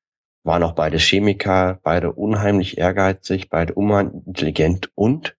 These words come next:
was später auch noch sehr spannend, also sehr relevant wird, beides, beide waren Juden.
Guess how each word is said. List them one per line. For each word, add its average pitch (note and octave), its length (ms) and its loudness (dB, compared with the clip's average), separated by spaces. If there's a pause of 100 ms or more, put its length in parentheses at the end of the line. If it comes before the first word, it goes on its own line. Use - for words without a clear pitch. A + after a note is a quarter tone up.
(160)
was - 200 -2
später G2 360 0
auch F2 100 -4
noch E2 120 0
sehr F2 200 2
spannend, F#2+ 500 -2 (120)
also E2 320 -2
sehr E2+ 320 0
relevant E2+ 400 -2
wird, F2 160 -8
beides, E2+ 320 -2 (100)
beide E2+ 240 -2
waren D#2+ 300 -2
Juden. E2 360 -6